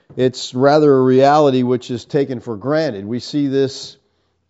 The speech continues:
in the Gospels, for example. In Matthew twenty-four, they asked him, "What's the greatest commandment?" So he took all six hundred thirteen, he boils it down to two, and he said to them,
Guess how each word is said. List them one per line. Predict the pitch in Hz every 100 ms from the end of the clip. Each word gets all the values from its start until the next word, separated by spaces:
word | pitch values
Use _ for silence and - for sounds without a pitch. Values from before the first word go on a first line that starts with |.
| _ -
in | 135
the | 139
Gospels, | 151 160 160 - 101
for | - 120
example. | 98 123 113 104 110
In |
Matthew | 123 135 131 127 123
twenty-four, | 113 147 131 120 151 135
they | 123
asked | 131 131 -
him, | 127 107 _ _
"What's | - -
the | 175
greatest | 135 151 147 -
commandment?" | 123 123 123 95
So | -
he | 135
took | 151 170 147
all | 143 156
six | 156 170 160
hundred | 151 147 127
thirteen, | - 139 123 143 131
he | 117
boils | 92 123 131 120
it | 113
down | 127
to | 120
two, | 113 156 147 143 131 _ _ -
and | 131
he | 135
said | 127 151 127
to |
them, | 117 104